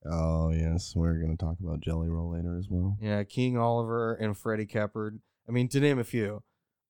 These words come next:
Speaker 2: Honestly, just under that list, there are definitely some songs you should check out. Like, uh, Blind Lemon Jefferson, See That My Grave Is Kept Clean.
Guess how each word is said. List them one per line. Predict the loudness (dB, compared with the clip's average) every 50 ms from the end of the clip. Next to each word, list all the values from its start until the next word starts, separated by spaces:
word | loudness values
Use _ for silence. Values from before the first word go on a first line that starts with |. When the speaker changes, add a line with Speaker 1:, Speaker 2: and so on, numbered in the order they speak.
| _ _ _ _ _ _ _ -2
Speaker 2:
Honestly, | 2 4 4 4 2 0 -2 -2 0 0 0 -2
just | -2 -4 -8 -4 0
under | 0 2 2 2 0
that | 0 0 -2 -2 -2
list, | -4 -4 -2 -2 -4 -4 -4
there | -2 -2 -2 -2
are | -4
definitely | -4 -2 -2 -2 -2 -2 -4 -4 -4
some | -4 -4 -6 -6
songs | -6 -8 -6 -8 -8 -10 -10
you | -12
should | -14 -16 -18 -14
check | -10 -10 -10 -8 -8
out. | -8 -8 -8 -10 -12 _ _ _ _ _ _ _ _ _ _ _ -6
Like, | -2 -2 -2 -2 0 0
uh, | 2 2 2 2 2 0 -2 -6 _ _ _ _ _ _ _ _ _ _ _ _ -4
Blind | 0 2 4 4 4 4
Lemon | 2 2 2 2 0
Jefferson, | 0 0 0 -2 -2 -4 -4 -2 0 0 2 2 0 -2 -4
See | -4 -2 -2 0
That | 0 0
My | -2 -2 -4
Grave | -4 -4 -2 -2 -2
Is | -4 -6
Kept | -4 -4 -4 -4 -6
Clean. | _ -8 -6 -4 -2 -2 -2 -2 -4 -6